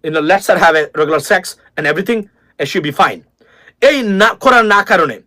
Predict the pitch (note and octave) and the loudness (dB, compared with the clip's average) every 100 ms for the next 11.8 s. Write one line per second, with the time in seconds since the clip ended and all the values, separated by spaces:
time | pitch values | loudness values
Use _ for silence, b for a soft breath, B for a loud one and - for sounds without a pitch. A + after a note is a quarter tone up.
0 | - F3+ F#3 A3 G#3 A3 F#3 F#3+ F3+ F#3 | -6 -6 -2 0 0 0 0 -2 -2 -6
1 | F3+ D3 G#3+ G3+ D#3+ B2 A2 - _ _ | -6 -4 -2 0 0 -4 -8 -14 _ _
2 | b b b B2+ F3 D#3+ D3+ A2 B2+ C#3 | b b b -10 -6 -4 -4 -4 -2 -2
3 | G3+ F#3 F3+ D#3+ D3 D3 C#3+ D#3 C#3+ D3 | 0 -2 0 0 0 -2 -2 -2 -2 -2
4 | C#3 D#3+ C#3+ B2+ C#3 C#3+ C3+ D3 F#3+ - | -4 -4 -4 -6 -6 -6 -6 -8 -10 -12
5 | B B F#3 G3 E3 D#3 D#3 D#3 - F3 | B B 0 2 2 0 0 -2 -2 -4
6 | F#3 D#3+ E3+ D#3 F3+ A#3+ B B B B | -4 0 2 2 0 -2 B B B B
7 | B _ _ - F#3+ A#3 B3+ D#3 D3 G3+ | B _ _ -6 -2 -2 -2 -6 -2 0
8 | G#3 G3 F#3 G3+ G#3 F#3 F#3 G3 G3 F#3 | 0 0 0 0 0 0 0 0 -2 -2
9 | G3+ F#3 G3 G3+ G3 G3+ _ _ - G3+ | -4 -4 -2 -2 -2 -6 _ _ -8 -2
10 | F#3+ A3 G3 E3 B2+ A#2 G2 G2 F2+ _ | 2 4 2 0 -4 -6 -10 -14 -20 _
11 | _ _ - F#3 - G#3 - A2 | _ _ -8 -6 -4 -4 -2 -6